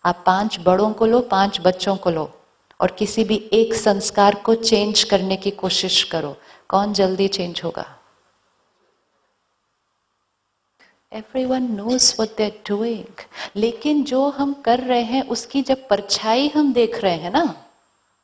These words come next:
हमें वो अच्छी नहीं लग रही और फिर हम कह रहे हैं,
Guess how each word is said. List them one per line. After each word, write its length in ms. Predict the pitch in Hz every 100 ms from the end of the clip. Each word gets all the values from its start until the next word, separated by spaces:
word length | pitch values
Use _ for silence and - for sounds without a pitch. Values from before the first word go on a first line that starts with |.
| _ _ _ _ _ - -
हमें 180 | 208 226
वो 100 | 240
अच्छी 300 | 240 - 269
नहीं 120 | 269
लग 180 | 269 220
रही 240 | 220 156 - - _ _ _ _ _ _ _ _ _ _ _ _ _ _ _ _
और 140 | - -
फिर 220 | - 233
हम 180 | 240 233
कह 200 | 214 202
रहे 140 | 214
हैं, 500 | 202 240 240 - -